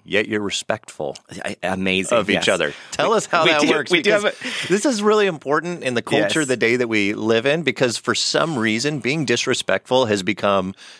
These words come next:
Speaker 1: encouraged, applauded. It's completely okay in our society right now.
Speaker 2: Yeah.
Speaker 1: So, so talk about how you guys are respectful.
Speaker 2: Yeah. So I think there's, um, a level of, of humility.
Speaker 1: Mm-hmm.
Speaker 2: Um, no matter how much you, you think you know or,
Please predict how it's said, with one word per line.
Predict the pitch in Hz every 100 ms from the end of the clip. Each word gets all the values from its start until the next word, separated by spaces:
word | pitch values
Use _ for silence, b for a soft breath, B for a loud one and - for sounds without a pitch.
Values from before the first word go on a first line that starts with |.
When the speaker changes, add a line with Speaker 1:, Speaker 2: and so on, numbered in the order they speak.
| B _
Speaker 1:
encouraged, | 104 101 127 120 -
applauded. | 117 113 104 101 98 101 -
It's | 107 95
completely | - 101 123 135 123
okay | 117 113 107
in | 101
our | 101
society | 104 - 87 85
right | 87 85 85
now. | 90 80
Speaker 2:
Yeah. | 73 - -
Speaker 1:
So, | - 123 123
so | 135
talk | - 170 175
about | 127 104
how | - 107
you | 110
guys | 101 95 92
are | 87
respectful. | 80 - 80 - 78 71 - _
Speaker 2:
Yeah. | 165 196 -
So | - 165
I | 135
think | 143 185 87 -
there's, | - 139 131 131 -
um, | 113 101 90 85 92 _ - - _ _ _
a | 110
level | 127 139
of, | 135 107 -
of | 113
humility. | - 113 107 104 78 78 92
Speaker 1:
Mm-hmm. | 107 104
Speaker 2:
Um, | 95 90 85 82 87
no | 113
matter | 131 143 131
how | - 147
much | 120 123 - -
you, | 107 110 107 104 95 -
you | 98 98 92 -
think | - 156 135
you | 120
know | 101 98 101
or, | 107 92 87